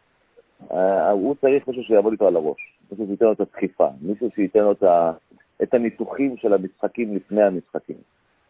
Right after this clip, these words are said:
את הטקטיקות, הדברים האלה. ואני חשבתי שדווקא בוריס היה איתו, אה, יד ביד והלך איתו, אה, ואתה יודע, ההצלחה של נובק היא חלק גדול גם כן, אה, שייכת לבוריס.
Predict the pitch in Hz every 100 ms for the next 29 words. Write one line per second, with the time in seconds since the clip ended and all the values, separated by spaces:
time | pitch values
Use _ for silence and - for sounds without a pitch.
0 | _ _ _ _ 92 - 107 104 98 95
1 | - 151 - 120 - 85 - 90 98 117
2 | 123 110 90 78 71 76 _ 80 117 156
3 | - 151 160 135 123 117 117 101 98 113
4 | 110 101 90 95 98 101 95 92 90 90
5 | 82 _ _ _ _ _ _ 82 85 85
6 | 82 92 98 82 92 104 95 87 82 92
7 | - 104 98 92 87 85 85 82 82 80
8 | 80 80 80 78 - 78 98 139 120 90
9 | 87 82 78 - - 104 - 120 120 110
10 | 113 120 120 - 117 113 110 110 110 -
11 | 123 131 113 110 127 127 123 123 123 127
12 | 123 120 120 127 147 143 147 208 190